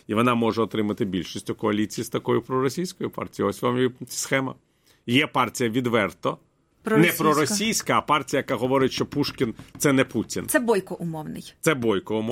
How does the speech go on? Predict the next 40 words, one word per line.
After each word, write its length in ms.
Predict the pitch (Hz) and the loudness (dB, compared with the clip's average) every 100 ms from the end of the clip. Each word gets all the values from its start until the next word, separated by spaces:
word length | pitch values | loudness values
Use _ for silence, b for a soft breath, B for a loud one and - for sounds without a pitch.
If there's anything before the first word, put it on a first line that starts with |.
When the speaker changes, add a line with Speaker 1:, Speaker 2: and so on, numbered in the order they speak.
| 202 | 2
Speaker 2:
Так. 100 | 170 | 2
Speaker 1:
абсолютно. 480 | 127 - 123 - 135 | 0 -2 -2 0 0
І 120 | 165 | 0
що, 200 | - 135 B B B | 2 0 B B B
і 60 | - | 2
що 140 | 170 | 4
ми 100 | 165 | 4
просто 300 | 165 170 165 | 4 4 4
говоримо 360 | 135 147 147 143 | 4 4 4 4
нашою 400 | 139 139 - 135 | 4 2 2 4
рідною 380 | 135 117 123 110 | 4 4 2 4
мовою. 380 | 101 87 101 | 2 0 -2
Тут, 220 | - - - _ _ _ _ - | -2 -6 -6 _ _ _ _ -2
а, 320 | 123 123 131 B B | 0 2 0 B B
немає 280 | 160 160 139 | 4 4 2
значення, 320 | 135 - 131 | -2 0 -2
як 100 | - | 0
вона 140 | 127 | 0
називається. 500 | 123 110 110 104 123 | 2 2 2 2 0
Ми 80 | 120 | 0
просто 260 | 147 147 - | 2 2 0
хотім 300 | 120 123 113 | -2 0 2
говорити 360 | 110 107 110 | 4 4 2
на 80 | 107 | 0
родному 300 | 98 101 98 | 0 -2 0
язикі. 420 | 87 87 - - - B B | -2 -4 -6 -10 -10 B B
І 120 | 175 | 0
партія, 400 | - 160 208 208 | 2 0 2 2
яка 200 | 160 160 | 2 4
україномовна, 1000 | 170 170 196 208 220 185 143 123 135 170 - _ | 2 4 4 6 4 6 4 4 -2 -2 -8 _
але 180 | 131 156 | 4 4
яка 200 | 147 165 | 4 2
говорить, 360 | 160 175 170 | 4 4 2
що 120 | - | 0
треба, 240 | 156 165 B B | 2 0 B B
партія 380 | 180 170 180 170 | 0 2 0 2
реалістів. 640 | 175 175 175 147 - 120 | 4 4 2 0 -2 2
От, 140 | 151 - - _ | 2 2 -16 _
скажімо 380 | - 147 117 117 | -2 0 2 0
так, 140 | 107 | -2